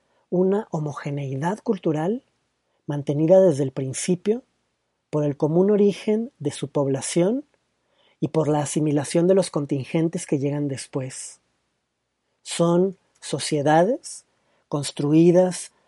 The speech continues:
por grupos de migrantes que llegan a lugares en donde vivían otros grupos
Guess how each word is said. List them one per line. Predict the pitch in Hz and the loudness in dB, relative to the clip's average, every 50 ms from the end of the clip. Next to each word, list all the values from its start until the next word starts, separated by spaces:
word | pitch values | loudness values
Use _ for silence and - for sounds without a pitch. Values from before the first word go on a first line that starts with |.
| _ _ | _ _
por | - - 143 143 131 | -4 -4 -2 -2 0
grupos | 131 156 170 175 180 180 - 190 190 190 175 156 | 2 4 6 6 4 4 2 2 2 2 2 0
de | 160 151 143 | -2 -2 0
migrantes | 143 139 135 127 147 151 156 165 175 185 180 - 247 285 - - - - - _ _ _ _ _ _ _ _ _ | -2 -4 -2 -2 -2 0 2 2 0 0 -2 -4 -6 -6 -6 -12 -16 -16 -18 _ _ _ _ _ _ _ _ _
que | - 147 147 131 | -4 -4 -4 0
llegan | 139 156 160 165 160 170 185 185 185 208 - - | 2 4 4 4 4 4 4 2 2 0 -2 -6
a | - 147 | -8 -8
lugares | 143 139 139 131 143 151 156 160 165 165 170 170 170 - - 165 | -6 -4 -4 -2 0 0 2 2 2 2 2 2 0 0 -4 -4
en | 147 143 | -4 -2
donde | 139 143 139 135 139 135 | -2 -4 -4 -4 -4 -4
vivían | 139 139 139 127 151 160 170 180 185 190 190 185 190 202 | -4 -4 -4 -2 -2 0 4 6 6 6 6 2 0 0
otros | - 170 165 - 175 175 160 160 | -2 -4 -2 0 -2 -2 -2 -2
grupos | 160 170 175 170 - 226 285 - - - - _ | 0 0 -2 -2 -2 -8 -8 -8 -10 -18 -18 _